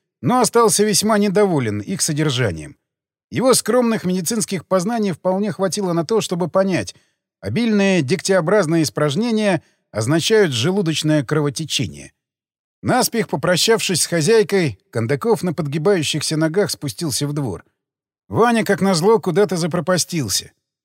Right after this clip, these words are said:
Он попытался вызвать скорую помощь по мобильнику, но пальцы уже почти не слушались. «Помогите!» —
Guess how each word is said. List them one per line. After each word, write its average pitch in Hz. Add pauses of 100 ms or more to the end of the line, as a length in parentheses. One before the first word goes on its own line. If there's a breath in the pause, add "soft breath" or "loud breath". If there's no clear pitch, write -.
(180)
Он 220
попытался 214
вызвать 202
скорую 208
помощь 190
по 190
мобильнику, 196 (280 soft breath)
но 175
пальцы 196
уже 170
почти 175
не 175
слушались. 104 (840)
«Помогите!» — 165